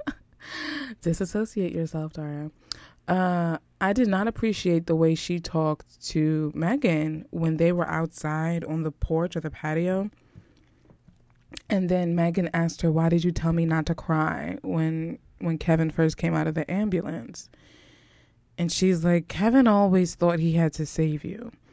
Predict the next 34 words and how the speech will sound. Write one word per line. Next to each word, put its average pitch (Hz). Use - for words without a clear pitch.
And 170
then 175
she 175
details 170
this 165
thing 165
about 156
nine 156
eleven, 160
where 156
the 165
mom 175
called 160
Kevin 156
crying 180
because 156
of 147
her 139
friends 175
and 147
blah, 151
blah, 147
blah. 160
And 165
she's 196
like, 175
"You're 233
crying 220
about 185
your 175
friends, 185
but 165
your 180
son, 175